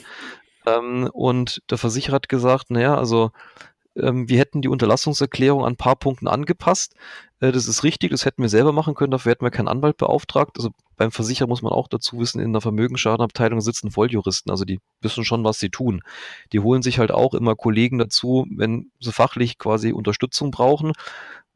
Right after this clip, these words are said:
Speaker 2: oder vielleicht auch, ähm, wenn's zeitlich ein Thema ist, man sagt, es soll ein externer Anwalt machen, aber jetzt mal so bei einer einfachen Abmahnung, die Unterlassungserklärung, das ist für die Piece of Cake.
Speaker 1: Mhm.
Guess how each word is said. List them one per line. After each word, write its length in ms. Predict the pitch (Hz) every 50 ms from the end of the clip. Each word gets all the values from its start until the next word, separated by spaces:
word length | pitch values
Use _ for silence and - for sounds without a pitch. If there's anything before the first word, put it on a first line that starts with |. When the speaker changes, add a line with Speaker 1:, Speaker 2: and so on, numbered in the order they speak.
| - -
Speaker 2:
oder 180 | 127 127 127
vielleicht 400 | 120 - 117 107 110 117 123 -
auch, 360 | - - 107 110 117 113 - - -
ähm, 380 | 113 110 107 104 107 107 107 - _ _ _
wenn's 260 | - 104 107 - -
zeitlich 380 | - 104 104 131 - - 143
ein 80 | 143 127
Thema 240 | - 131 131 127 131
ist, 100 | 127 127
man 80 | 127
sagt, 220 | 120 120 120 123 -
es 100 | 120 -
soll 260 | - 117 120 117 - _ -
ein 80 | -
externer 480 | - 101 - - - - 113 113 113 -
Anwalt 340 | 107 113 110 104 101 98 -
machen, 320 | 98 110 123 - 143 143 - - - - - - - - _ -
aber 200 | 98 104 110 113
jetzt 160 | 107 - -
mal 140 | 113 110 107
so 200 | 107 113 107 104
bei 120 | 101 110
einer 160 | 101 104 104
einfachen 420 | - - 120 - - 107 - 104 -
Abmahnung, 520 | - - _ - 101 95 101 107 107 107
die 80 | 110 120
Unterlassungserklärung, 1040 | 104 101 90 104 127 - - 120 107 - 101 - - - 92 98 110 117 117 117
das 160 | 110 101 - -
ist 180 | - - -
für 140 | - 110 107
die 260 | 104 107 107 107 104 - _ _ _ _ _ _ _ _ -
Piece 240 | - 127 127 - -
of 160 | - - -
Cake. 260 | - 147 143 101 90
Speaker 1:
Mhm. 180 | 85 85 85